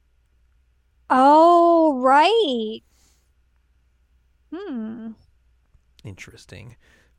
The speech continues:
Speaker 2: Um, so yeah, this is, uh, they're putting this out still on P S four, P S five, Xbox, and P C. If you have, buy the P S four version, you get a free upgrade to the P S five version, and it is coming out on March twenty-fourth of next year.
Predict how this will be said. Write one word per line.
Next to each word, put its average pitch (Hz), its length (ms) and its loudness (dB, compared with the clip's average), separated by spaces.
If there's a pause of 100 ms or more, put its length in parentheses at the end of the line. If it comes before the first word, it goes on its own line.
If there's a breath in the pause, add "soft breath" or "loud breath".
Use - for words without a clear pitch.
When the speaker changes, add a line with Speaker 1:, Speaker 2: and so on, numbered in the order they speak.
(440)
Speaker 2:
Um, 107 380 -10
so 175 140 -6
yeah, 240 300 0 (120)
this 143 220 -6
is, 151 200 -8
uh, 143 440 -2 (280)
they're 117 160 -6
putting 143 200 -6
this 135 100 -6
out 131 320 -4
still 135 240 -6
on 120 80 -6
P 113 100 -8
S 120 100 -8
four, 131 120 -8
P 135 100 -10
S 113 80 -10
five, 120 260 -6
Xbox, 120 680 -10
and 107 140 -16
P 110 140 -14
C. 131 420 -10
If - 160 -18
you 104 100 -14
have, 110 200 -16
buy 117 140 -6
the 110 60 -18
P 117 100 -14
S 107 80 -12
four 180 180 -4
version, 165 260 -4
you 120 80 -10
get 104 80 -8
a 101 40 -12
free 107 200 -12
upgrade 104 280 -12
to 107 80 -18
the 101 60 -16
P - 140 -16
S 98 120 -16
five 147 280 -4
version, 143 520 -6 (520 soft breath)
and 101 280 -10
it 107 80 -14
is 104 100 -12
coming 143 240 -10
out 131 160 -8
on 110 180 -14
March 131 320 -10
twenty-fourth 151 800 -10
of 95 140 -16
next - 300 -20
year. - 380 -20